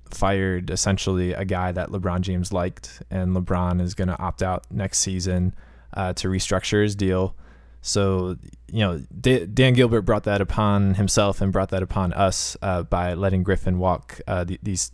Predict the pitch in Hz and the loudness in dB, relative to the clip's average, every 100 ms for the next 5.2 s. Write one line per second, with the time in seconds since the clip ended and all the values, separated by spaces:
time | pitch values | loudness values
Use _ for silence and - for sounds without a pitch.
0 | 117 104 113 104 95 98 - 98 98 90 | 0 4 6 6 4 2 0 0 0 2
1 | 92 90 90 90 90 87 92 92 90 - | 2 2 0 0 0 0 0 0 0 -2
2 | - - - 151 156 117 101 90 - 95 | -10 -14 0 2 4 2 2 0 0 0
3 | 95 - 98 - 98 95 92 80 101 98 | 0 -2 -4 -2 0 0 -2 -2 0 2
4 | 98 98 101 - - - - 120 117 127 | 2 4 2 0 -6 -18 -4 0 2 2
5 | 104 104 | 2 -2